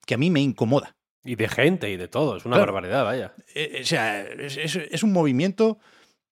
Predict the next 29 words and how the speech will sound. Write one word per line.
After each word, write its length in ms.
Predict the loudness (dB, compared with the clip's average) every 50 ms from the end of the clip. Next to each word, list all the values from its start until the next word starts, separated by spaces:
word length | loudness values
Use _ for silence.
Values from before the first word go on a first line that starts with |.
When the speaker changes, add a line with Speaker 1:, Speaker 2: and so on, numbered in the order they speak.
| _ _ _
Speaker 1:
que, 260 | -6 -6 -6 -6 -8 -8
que 100 | -8 -8
hay 80 | -8 -4
que 120 | -2 0 2
mirarse 280 | 4 2 2 2 2
muy 140 | 2 2 2
bien, 320 | 2 0 0 -2 -2 -6 _ _ _ _ _ _ _ _
porque, 680 | -8 -6 -4 -4 -6 -6 -6 -6 -4 -4 -4 -4 -6 -8 -10
porque 220 | -14 -14 -12 -8
tiene 160 | -6 -4 -2
una 140 | -2 -2 -4
serie 180 | -4 -4 -2 -2
de 60 | -2
implicaciones 640 | -4 -4 -6 -8 -8 -8 -4 -4 -2 0 0 -2
que 140 | -4 -6 -10
se 120 | -8 -8 -6
nos 120 | -8 -8
escapan, 400 | -8 -4 -2 -2 -2 -2 -6 -10
que 140 | -6 -2 0
van 280 | 0 0 0 -2 -8 _ _ _ _ _ _ _ _ _
tan 240 | 0 2 2 2 0
más 280 | -2 -2 -2 -2 0 0
allá 340 | 0 0 0 -2 -2 -6 -12 _ _ _ _ _ _ -14
de 220 | -6 -4 -4 -2
la 340 | -2 -2 -2 -4 -6 -10 _ _ _ _ _ _ _ _
jodida 500 | -16 -6 -4 -2 -2 0 0 2 2 2
guerra 220 | 2 2 2 2
de 100 | 0 0
consolas 640 | 0 -4 -6 -4 -2 0 0 0 0 -2 -6 -14